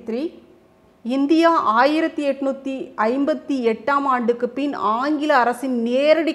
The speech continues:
கட்டுப்பாட்டின் கீழ் வந்தது. So, எப்ப இருந்து வந்துருச்சு பாருங்க, ஆயிரத்தி எட்நூத்தி ஐம்பத்தி எட்டுலயே வந்துருச்சு. ஓகேவா? So, ஐ-, ஐம்பத்தி எட்டுலயே இந்தியா வந்து ஆங்கில அரசினுடைய நேரடி கட்டுப்பாட்டின் கீழ் வந்துருச்சு. ஓகேவா? டேனியர்களின் இந்திய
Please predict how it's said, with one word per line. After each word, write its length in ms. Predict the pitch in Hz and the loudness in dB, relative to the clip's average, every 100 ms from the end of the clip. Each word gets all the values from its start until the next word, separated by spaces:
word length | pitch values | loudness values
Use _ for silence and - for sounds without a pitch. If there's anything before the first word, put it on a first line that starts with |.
| 294 | 0
கட்டுப்பாட்டின் 680 | 269 285 247 269 269 269 254 | 0 -2 2 2 2 -4 -4
கீழ் 180 | 269 262 | -4 0
வந்தது. 320 | 247 233 226 240 190 180 - - _ | 0 2 2 2 2 -2 -8 -20 _
So, 80 | - 226 233 | -4 0 0
எப்ப 200 | 233 311 | 2 4
இருந்து 200 | 311 311 | 4 4
வந்துருச்சு 300 | 294 285 285 262 | 2 0 -2 -2
பாருங்க, 240 | 254 226 185 202 226 | 0 0 0 4 4
ஆயிரத்தி 420 | 269 294 294 277 269 | 4 2 -2 0 -2
எட்நூத்தி 340 | 262 269 294 302 240 | 0 -4 2 2 4
ஐம்பத்தி 440 | 277 269 285 262 240 247 | 2 0 -2 -6 2 2
எட்டுலயே 440 | 247 302 285 320 302 | 2 -2 0 2 2
வந்துருச்சு. 360 | 254 247 247 208 170 | 2 -2 -2 -2 -2
ஓகேவா? 340 | 202 233 233 240 190 - - - _ _ _ | -4 0 2 2 0 -10 -20 -20 _ _ _
So, 80 | 214 196 220 | -2 0 0
ஐ-, 120 | 220 226 | 0 -2
ஐம்பத்தி 280 | 240 254 254 | -2 -2 0
எட்டுலயே 280 | 233 240 302 330 | 0 0 0 0
இந்தியா 280 | 247 247 254 240 | -2 2 4 4
வந்து 220 | 220 269 440 - - _ - 233 | 0 -2 -4 -8 -20 _ -2 0
ஆங்கில 260 | 277 277 254 | 0 2 4
அரசினுடைய 580 | 240 262 254 240 269 370 311 | 2 -2 -4 -2 2 2 4
நேரடி 320 | 247 269 285 | 4 2 0
கட்டுப்பாட்டின் 640 | 269 240 254 254 247 240 233 | -2 0 2 2 0 0 -4
கீழ் 180 | 294 349 262 | -2 -2 -2
வந்துருச்சு. 360 | 202 202 208 190 | -6 -6 -6 -8
ஓகேவா? 300 | 214 214 220 196 - - - 214 | -8 -4 -4 -4 -10 -20 -12 6
டேனியர்களின் 760 | 254 320 359 359 339 302 311 311 262 | 8 8 8 6 6 0 0 0 0
இந்திய 280 | 269 277 302 | -2 0 0